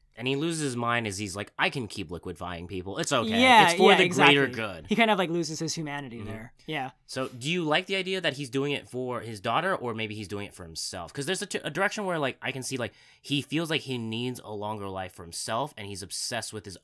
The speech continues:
Speaker 1: own immortality, which kinda takes away the empathetic route, but it's like, "I,
Speaker 2: Right.
Speaker 1: I'm the smartest man in the world. I need to stay alive so I
Speaker 2: Mm-hmm.
Speaker 1: can create more for our kingdom."
Speaker 2: I think because it's a, like, the party is really doing a sort of post-mortem on the area, 'cause you're
Speaker 1: Mm-hmm.
Speaker 2: kind of going there and you're like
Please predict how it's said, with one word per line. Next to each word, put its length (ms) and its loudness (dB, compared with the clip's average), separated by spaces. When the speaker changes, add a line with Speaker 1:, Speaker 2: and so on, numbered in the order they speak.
Speaker 1:
own 220 -4
immortality, 680 -8
which 140 -8
kinda 160 0
takes 220 -2
away 100 0
the 120 -4
empathetic 480 -4
route, 260 0
but 80 -2
it's 80 -8
like, 160 -4
"I, 120 0
Speaker 2:
Right. 320 0
Speaker 1:
I'm 280 0
the 60 -4
smartest 420 -6
man 160 -4
in 20 -8
the 60 -8
world. 640 -2
I 160 0
need 140 -2
to 60 -4
stay 180 -4
alive 520 -6
so 160 -10
I 180 0
Speaker 2:
Mm-hmm. 80 -4
Speaker 1:
can 140 -6
create 460 -6
more 340 -8
for 420 -12
our 120 -18
kingdom." 460 -10
Speaker 2:
I 120 8
think 180 4
because 300 4
it's 180 4
a, 420 8
like, 340 4
the 160 6
party 300 6
is 120 4
really 140 6
doing 180 6
a 40 0
sort 160 0
of 60 -6
post-mortem 600 0
on 60 0
the 100 -2
area, 420 -4
'cause 140 0
you're 60 0
Speaker 1:
Mm-hmm. 40 4
Speaker 2:
kind 60 4
of 80 0
going 200 0
there 180 -2
and 120 -6
you're 100 -4
like 280 -4